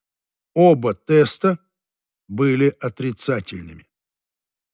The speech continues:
Марк чуть слышно пробормотал: «Что... что всё это значит?» Николь достала платок,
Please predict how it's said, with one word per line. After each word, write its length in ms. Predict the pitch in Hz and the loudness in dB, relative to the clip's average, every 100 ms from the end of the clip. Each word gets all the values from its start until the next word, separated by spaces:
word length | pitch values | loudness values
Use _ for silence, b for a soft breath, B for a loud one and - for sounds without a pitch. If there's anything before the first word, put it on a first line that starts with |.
| _ _ _ _ _ _ _ | _ _ _ _ _ _ _
Марк 280 | 135 135 - | 0 0 -2
чуть 180 | 127 104 | -6 -4
слышно 400 | 127 127 - 107 | -4 -4 -4 -6
пробормотал: 800 | 117 110 113 113 107 113 92 - _ _ _ _ _ _ _ | -8 -8 -6 -6 -6 -6 -6 -12 _ _ _ _ _ _ _
«Что... 640 | - - _ 113 113 95 - _ _ _ _ _ _ _ | -12 -12 _ -8 -8 -8 -14 _ _ _ _ _ _ _
что 580 | - - - _ 107 95 | -12 -12 -12 _ -12 -10
всё 300 | - - 101 | -6 -6 -6
это 240 | 101 - | -8 -8
значит?» 580 | 95 104 110 - - _ _ _ _ _ _ _ _ _ _ _ _ | -8 -6 -6 -6 -12 _ _ _ _ _ _ _ _ _ _ _ _
Николь 280 | - 160 156 | -4 0 2
достала 400 | 143 - 143 127 | 2 2 0 0
платок, 560 | 127 113 156 147 - | -4 -2 0 0 -4